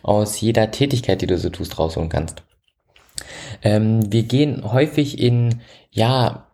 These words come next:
in Vereinbarungen, in Termine, in Verpflichtungen rein und holen nicht unbedingt das volle Potenzial daraus. Also wir kommen dann aus dem Termin, kommen dann aus, aus der Arbeit, die wir gemacht haben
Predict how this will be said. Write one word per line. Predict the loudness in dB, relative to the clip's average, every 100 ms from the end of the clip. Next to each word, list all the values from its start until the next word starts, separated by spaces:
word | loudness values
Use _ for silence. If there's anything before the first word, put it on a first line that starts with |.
| _
in | -6 -2
Vereinbarungen, | 0 2 2 2 2 0 0 2
in | 0
Termine, | -2 0 2 2 2 2 2 2
in | 0 -4 -4 -8 -14 -20 -20 -4
Verpflichtungen | 0 0 0 -2 -2 -2 -2 2
rein | 0 2 2 2 2 -2 -10 -20 -20 -20 _
und | 2 4 2 2 0 -4 -12 -16 -14
holen | -2 2 4 4 2
nicht | 0 -2 -2
unbedingt | 0 2 2
das | 0
volle | 2 0 2
Potenzial | 0 0 2 2 4
daraus. | 2 0 -4 -4
Also | -6 -4
wir | -6 -6 _ -8
kommen | 0 2 2
dann | 2
aus | 0 0
dem | -4 -4
Termin, | -6 -2 0 0 0
kommen | 0 0
dann | 2 0
aus, | -2 -6 -8 -16 -20 -6
aus | -2
der | 0
Arbeit, | 2 2 0 0
die | 0
wir |
gemacht | 0 0 -2 -2 -6 -6
haben | -2 -2 -2